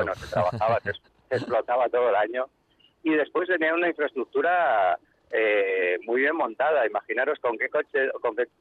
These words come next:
Speaker 1: carromatos subirían hasta ahí arriba, pero realmente había una infraestructura de carreteras o de pistas para llegar a sacar el material. Eh, bueno, eh, yo siempre digo que en Picos de Europa se demuestra un poco que antes las cosas se hacían de una manera, eh,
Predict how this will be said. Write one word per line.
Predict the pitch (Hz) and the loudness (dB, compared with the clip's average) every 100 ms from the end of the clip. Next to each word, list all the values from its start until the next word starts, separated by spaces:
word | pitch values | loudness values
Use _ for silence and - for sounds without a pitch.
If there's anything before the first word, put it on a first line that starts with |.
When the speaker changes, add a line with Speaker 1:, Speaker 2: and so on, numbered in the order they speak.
| _ _ _ | _ _ _
Speaker 1:
carromatos | - 131 120 120 139 - 127 - | -2 0 0 0 0 0 -2 -2
subirían | 113 107 120 127 | 0 2 2 0
hasta | - 127 | -2 0
ahí | |
arriba, | 120 127 156 | 2 0 0
pero | 156 120 | 0 0
realmente | 110 110 127 151 151 | 0 0 -2 -2 0
había | 139 | 0
una | 139 | 0
infraestructura | 143 139 - - - 127 | -2 -4 -6 -8 -2 0
de | 143 - | 0 0
carreteras | 113 95 - 139 120 98 | -4 -2 -2 0 0 -2
o | |
de | 90 87 | -4 -2
pistas | 143 - 123 139 - _ _ _ _ | -4 -2 -2 -2 -6 _ _ _ _
para | 127 113 | 0 2
llegar | 107 101 107 123 | 2 2 2 2
a | 143 120 101 92 - | 2 2 2 0 -2
sacar | 110 107 | -2 -2
el | 98 | -2
material. | 95 90 90 131 110 - _ | -4 -2 -2 0 0 -4 _
Eh, | 101 95 90 82 80 | 0 2 2 0 -2
bueno, | 120 131 160 - _ 110 | -4 -2 -4 -8 _ -2
eh, | 101 92 87 87 90 90 - _ _ | 0 2 0 0 -2 -4 -12 _ _
yo | 135 | -4
siempre | 160 170 | -2 0
digo | 160 175 170 | 2 2 2
que | 135 113 101 | 2 2 2
en | 101 | 0
Picos | 135 143 143 | -4 -2 0
de | |
Europa | 139 143 147 | 0 -2 0
se | 127 | -2
demuestra | 110 120 131 | -2 -6 -6
un | |
poco | 123 135 | -4 -4
que | 131 | -2
antes | 113 120 120 | -2 0 -2
las | 110 | -2
cosas | 120 - | -6 -8
se | 117 | -8
hacían | - 120 113 | -4 -2 -2
de | 113 | -2
una | 113 | -2
manera, | 113 107 110 117 101 - _ _ _ - | -2 -2 0 0 -2 -6 _ _ _ -2
eh, | 113 101 | 2 2